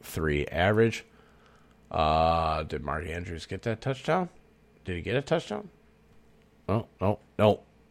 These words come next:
no. Uh, Jamal Williams, six carries for fourteen yards in there. Oh, Andrews fucking just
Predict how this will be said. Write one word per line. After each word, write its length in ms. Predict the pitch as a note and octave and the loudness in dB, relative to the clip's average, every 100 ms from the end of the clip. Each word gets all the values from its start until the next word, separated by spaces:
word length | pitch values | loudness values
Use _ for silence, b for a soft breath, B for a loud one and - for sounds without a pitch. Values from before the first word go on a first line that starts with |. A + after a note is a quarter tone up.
| - | -2
no. 220 | E2+ E2 - - B B B - | 0 0 -4 -18 B B B 10
Uh, 200 | G2+ G2+ | 12 12
Jamal 320 | F2+ G#2+ G2+ | 12 10 12
Williams, 300 | F#2 F#2 F2+ | 10 6 4
six 200 | - G#2 | 4 2
carries 320 | - G2+ F2+ - | 6 6 6 6
for 140 | D#2+ | -2
fourteen 440 | - D#2+ - F#2 | -2 -4 0 2
yards 360 | F2 E2 D#2+ - - _ - - _ _ - _ - - - - | 4 4 2 -4 -16 _ -20 -20 _ _ -20 _ -20 -20 -8 2
in 120 | A2+ | 6
there. 240 | G#2 G2+ F2+ | 6 6 8
Oh, 220 | G2+ D2+ | 6 6
Andrews 460 | E2 E2 - - | 2 -2 -2 -6
fucking 380 | - C#2 - E2+ | -6 -6 -4 -4
just 220 | C#2 - | -6 -8